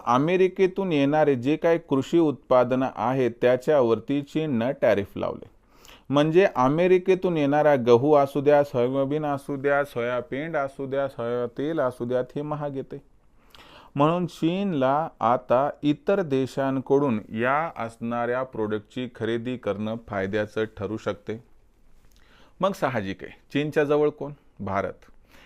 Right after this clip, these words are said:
एकतर भारताकडून, अ, निर्यात ही स्वस्त पडणार का? तर वाहतुकीचा खर्च कमी होईल, विम्याचा खर्च कमी होईल, मेंटेनन्सचा खर्च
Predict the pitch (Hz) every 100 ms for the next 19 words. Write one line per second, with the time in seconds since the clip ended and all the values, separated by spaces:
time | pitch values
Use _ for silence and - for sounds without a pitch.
0 | _ 131 151 - 170 160 131 113 120 127
1 | 151 151 156 160 156 151 143 135 123 123
2 | 135 147 147 - - - 147 139 135 123
3 | - 131 131 123 123 123 131 127 - 131
4 | - - 107 110 113 123 120 120 127 120
5 | 120 - 117 120 120 117 113 113 - _
6 | - - _ 110 120 127 139 151 147 143
7 | 135 139 - 131 131 123 123 120 110 120
8 | 127 139 147 139 151 143 131 -